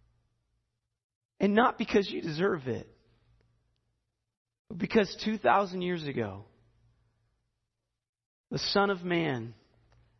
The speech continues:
willed himself to be crucified on your behalf so that you would never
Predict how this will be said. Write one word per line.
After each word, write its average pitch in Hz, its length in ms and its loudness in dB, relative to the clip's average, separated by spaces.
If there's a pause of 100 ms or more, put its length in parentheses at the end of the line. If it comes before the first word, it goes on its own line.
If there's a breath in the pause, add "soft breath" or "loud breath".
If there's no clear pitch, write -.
(1300)
willed 214 440 6
himself 175 640 2 (540 soft breath)
to 151 100 -6
be 160 140 -2
crucified 143 880 -2
on 135 120 -4
your 131 120 -6
behalf 120 480 -10 (1200)
so - 160 -12
that 139 80 0
you 165 160 -2
would 156 140 -2
never 156 600 -2